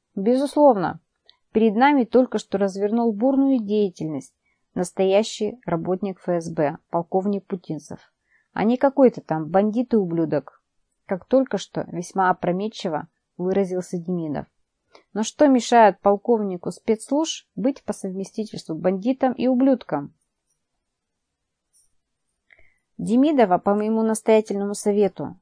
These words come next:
двое спецназовцев повезли домой, хотя он не желал об этом слышать и требовал, чтобы его оставили с нами до конца.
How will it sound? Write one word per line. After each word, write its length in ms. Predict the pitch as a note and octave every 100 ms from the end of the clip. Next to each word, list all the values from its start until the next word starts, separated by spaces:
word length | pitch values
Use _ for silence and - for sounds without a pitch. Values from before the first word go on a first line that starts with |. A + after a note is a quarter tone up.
| _
двое 320 | F3 G3 A#3
спецназовцев 840 | A3+ G#3+ - B3 C4+ B3+ - -
повезли 440 | - F3+ F#3+ G3+ A3
домой, 500 | G3 F#3+ D#3+ - - _ _ _ _
хотя 400 | _ G#3+ G#3+ C4
он 80 | C#4
не 100 | C#4
желал 380 | C4 D4 C#4 G#3+
об 140 | F3+
этом 220 | F3 F3 F3
слышать 440 | - F3+ - -
и 60 | A3
требовал, 600 | A#3 A#3+ F3+ D#3+ D3+ D3
чтобы 380 | - - G3+ F#3+
его 100 | F#3+
оставили 520 | F#3+ - A3+ B3 A#3+
с 120 | F3+ -
нами 240 | F#3 F#3+
до 140 | F3+
конца. 560 | F3+ F3+ - E3 D#3